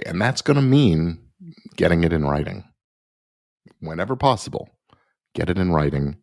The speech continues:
because doing so forces you into the conversation that clarifies these misunderstandings or, or, uh, or, you know, misconceptions that happen. So the act of writing out the contract or the,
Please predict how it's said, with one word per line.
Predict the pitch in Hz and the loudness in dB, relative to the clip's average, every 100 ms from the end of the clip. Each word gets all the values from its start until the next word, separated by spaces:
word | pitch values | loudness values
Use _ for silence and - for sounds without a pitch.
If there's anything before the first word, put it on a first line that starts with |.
| _ _ - | _ _ -6
because | 80 - 78 85 | -6 0 0 0
doing | 85 131 139 101 | 2 6 6 4
so | 87 78 | 2 2
forces | - 117 - 98 90 | -2 -4 -2 -4 0
you | 85 | 0
into | 80 | 0
the | 76 | -2
conversation | - 73 71 78 - 80 - - - - - - - - | -4 -4 -2 -2 2 2 2 -2 -4 -12 -20 -20 -12 -4
that | 76 | -4
clarifies | - 85 82 85 - 69 65 - | -2 0 2 2 2 0 0 -2
these | 71 67 - - | -2 -2 -6 -6
misunderstandings | 80 73 76 76 78 - - - - - | -4 -2 -2 -2 0 -2 -2 -4 -6 -4
or, | - - - - - - - | -2 -2 -4 -20 -20 -20 -4
or, | 78 71 69 71 | 2 2 2 2
uh, | 69 69 76 - _ - - - - | 2 0 -2 -8 _ -20 -20 -20 -10
or, | 87 - - _ _ _ _ _ _ _ _ 82 | -10 -10 -14 _ _ _ _ _ _ _ _ 0
you | 78 | 0
know, | 78 | 2
misconceptions | 80 - - 73 - - - - - | -2 -2 -2 0 0 0 -4 -4 -4
that | - | -2
happen. | - - - - - - - - | -2 -2 -2 -6 -14 -20 -20 -12
So | - 73 71 - _ _ _ - | 0 2 2 0 _ _ _ -10
the | - 82 | -2 0
act | 82 98 - | 0 -2 0
of | 92 | 0
writing | 90 82 80 | 2 2 2
out | 78 - | 0 -2
the | 73 | -8
contract | - 76 - 73 71 - | -2 -2 0 -2 0 0
or | 73 | 2
the, | 73 71 | 2 0